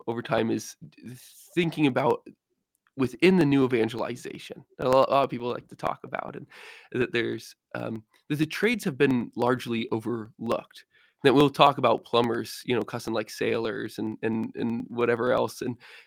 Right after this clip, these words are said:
uh, just kind of degrading that, and, and, and for a number of reasons. Um, but may-, but to be able to send out a small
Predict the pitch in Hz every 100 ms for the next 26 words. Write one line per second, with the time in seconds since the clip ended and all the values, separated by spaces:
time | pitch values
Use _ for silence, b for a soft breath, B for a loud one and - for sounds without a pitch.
0 | B 127 123 - 127 110 - _ _ 127
1 | _ _ _ 123 135 117 120 123 123 113
2 | 110 107 _ _ _ _ _ - 127 123
3 | 123 110 - 135 139 147 185 - 202 208
4 | 160 127 123 117 113 - - 101 - -
5 | b b b - 151 131 117 _ 170 -
6 | 175 214 151 139 147 - _ _ _ _
7 | - 151 131 185 247 170 123 120 - 135
8 | 135 123 131 110 110 - 131 120 123 127
9 | -